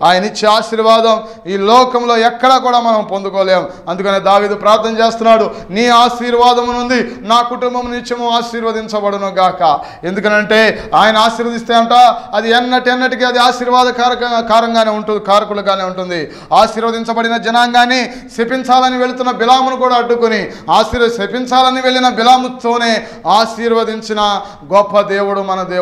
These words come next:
దేవుని స్తోత్రం కలుగును గాక. "ఇశ్రాయేలైన నా ప్రజలు ఆశీర్వదించబడిన వారు, ఆయన, వారు నా చేత ఆశీర్వదించబడిన వారు, వారిని శపించగలిగిన వాడు ఎవడూ లేడండి" అని దేవుని వాక్యం సెలవిస్తుంది.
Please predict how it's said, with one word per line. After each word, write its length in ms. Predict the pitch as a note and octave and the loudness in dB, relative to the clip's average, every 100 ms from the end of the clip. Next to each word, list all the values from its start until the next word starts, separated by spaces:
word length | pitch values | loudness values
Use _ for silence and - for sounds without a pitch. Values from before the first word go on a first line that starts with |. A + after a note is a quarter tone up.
| F3 E3 | -4 -6
దేవుని 240 | F#3 F#3+ | -6 -8
స్తోత్రం 380 | F#3 G3 G3 F#3+ | -4 -4 -4 -2
కలుగును 300 | F#3 F#3 F#3 | -2 -2 -2
గాక. 600 | F3+ F3 F3+ E3 - - | 0 2 2 2 -2 -10
"ఇశ్రాయేలైన 640 | F3 G3+ A3 A3+ A3+ A3+ A3+ | -4 2 2 2 -2 -2 0
నా 180 | A3+ | 0
ప్రజలు 520 | A#3 A#3 A#3 A#3+ A#3 A#3 - | 2 0 0 2 2 0 0
ఆశీర్వదించబడిన 1000 | F#3 A#3+ A#3+ A#3+ A#3+ A#3+ A#3+ A#3+ A#3+ A#3+ | 2 2 0 -4 -2 -4 -6 -6 -2 -2
వారు, 540 | B3 B3 B3 A#3+ G#3 - - | 4 6 6 4 0 -4 -2
ఆయన, 220 | F3 A#3 A#3+ | 2 2 2
వారు 240 | G#3+ A#3 | 2 2
నా 220 | G#3+ G#3 A#3+ A#3+ | 0 -2 -2 -4
చేత 180 | B3+ | 0
ఆశీర్వదించబడిన 680 | B3 B3+ B3 B3 A#3+ A#3 A3+ | 0 -2 -4 -6 -6 -6 -4
వారు, 360 | G#3+ G3+ F3+ - - C3+ | 0 0 0 -6 -12 -2
వారిని 440 | E3+ G3+ G3+ G3+ | 2 2 2 -6
శపించగలిగిన 760 | G3 G3 G3 G#3+ G#3+ G3 G3 G3 | -8 -10 -10 -10 -6 -4 -2 -2
వాడు 220 | F#3+ F#3+ | 0 2
ఎవడూ 280 | F#3 F#3+ F#3 | 0 0 0
లేడండి" 680 | F#3 F#3 F3 D3+ C#3 A#2+ - - - - - | 4 4 4 -2 -6 -8 -14 -20 -20 -14 -2
అని 180 | G3 G3+ | 0 2
దేవుని 280 | G3 G#3 G3+ | 0 0 2
వాక్యం 420 | G3 G#3 G3+ G3+ | 2 2 0 -6
సెలవిస్తుంది. 800 | G3 F#3+ F#3+ F#3+ F3+ F3 C#3 | -2 -2 -2 -4 -6 -6 -6